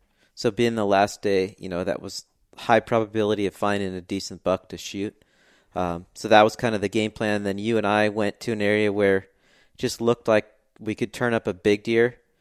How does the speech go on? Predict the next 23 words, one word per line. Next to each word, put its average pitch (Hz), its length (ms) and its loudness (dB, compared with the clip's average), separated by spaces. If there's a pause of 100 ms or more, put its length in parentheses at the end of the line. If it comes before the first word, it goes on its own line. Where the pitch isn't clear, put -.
(120)
but - 220 -10
maybe 107 260 -2
not 101 200 0
as 95 120 -4
many 101 300 -4
deer. 113 320 0 (200)
And 95 640 -8 (580)
it 151 100 0
was 156 140 -2
tougher. 143 520 2
We, 113 260 -4
we 117 120 -2
hiked 120 280 2
in 131 140 0
a 127 60 -2
long 120 260 0
ways. 120 420 -4
You 113 160 -8
and 113 80 -4
I 104 80 -4
split 113 400 -4
up, 113 380 0 (500)
uh, 95 380 0